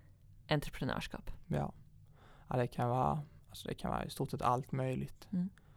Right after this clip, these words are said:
Speaker 2: Ehm, allt möjligt. Och det kan, ja, jag vet någon som har läst liksom maskinteknik, som liksom jobbar med strategier
Speaker 1: Mm.
Speaker 2: för hur man ska sälja produkterna och så
Speaker 1: Mm.
Speaker 2: vidare. Så,
Speaker 1: Mm.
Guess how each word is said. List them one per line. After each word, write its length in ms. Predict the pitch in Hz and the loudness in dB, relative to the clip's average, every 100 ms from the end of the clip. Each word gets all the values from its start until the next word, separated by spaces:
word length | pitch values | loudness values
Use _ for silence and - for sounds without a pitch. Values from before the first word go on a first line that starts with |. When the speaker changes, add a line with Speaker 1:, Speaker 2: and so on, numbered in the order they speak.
| - - - 165 | -20 -20 -14 -6
Speaker 2:
Ehm, 640 | 151 147 151 143 160 156 - - - - - - - - - - - - - | -4 -2 -4 -2 -2 -2 -6 -16 -20 -20 -20 -20 -16 -16 -16 -20 -20 -12 0
allt 260 | 135 135 - | 0 2 0
möjligt. 480 | 170 175 160 - - - - - - | 0 0 -6 -8 -16 -20 -20 -14 -4
Och 60 | - | -2
det 100 | - | 0
kan, 220 | - - - | 0 0 2
ja, 160 | - 135 | 4 6
jag 100 | 135 | 6
vet 180 | 131 | 4
någon 140 | 143 139 | 4 2
som 140 | 139 | 4
har 80 | 135 | 2
läst 220 | 131 - | 2 0
liksom 180 | 143 143 | 0 2
maskinteknik, 840 | 135 135 131 139 - 131 - - - - - - - | 4 4 4 2 2 0 -2 -14 -20 -20 -18 -18 -12
som 180 | - 135 | -2 2
liksom 280 | 131 131 127 | 2 2 6
jobbar 200 | 127 123 | 6 6
med 140 | 123 | 2
strategier 720 | - 123 143 147 131 123 131 - | 0 0 4 6 6 4 2 0
Speaker 1:
Mm. 120 | 160 175 | 0 2
Speaker 2:
för 80 | |
hur 60 | 135 | 4
man 100 | 160 | 2
ska 320 | - 139 156 - | 2 0 0 2
sälja 380 | 127 131 127 | 2 4 2
produkterna 480 | 131 135 135 - 139 | 2 2 2 0 0
och 60 | 160 | 4
så 60 | 175 | 4
Speaker 1:
Mm. 120 | 156 | 4
Speaker 2:
vidare. 280 | - - - | 0 -2 -4
Så, 120 | - | 0
Speaker 1:
Mm. 200 | 165 | 0